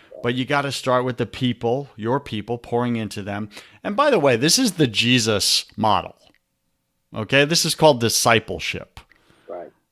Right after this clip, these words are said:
Speaker 1: Right? He poured into twelve men and then taught them how to pour into many. And what
Speaker 2: Yeah.
Speaker 1: do we have?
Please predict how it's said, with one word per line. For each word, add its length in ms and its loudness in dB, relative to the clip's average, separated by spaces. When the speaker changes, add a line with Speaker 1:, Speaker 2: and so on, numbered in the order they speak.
Speaker 1:
Right? 260 6
He 140 4
poured 340 4
into 240 4
twelve 560 8
men 460 2
and 140 4
then 80 4
taught 300 4
them 120 4
how 160 6
to 120 4
pour 340 0
into 260 -2
many. 600 -2
And 100 -2
what 120 4
Speaker 2:
Yeah. 40 2
Speaker 1:
do 40 0
we 100 0
have? 560 -4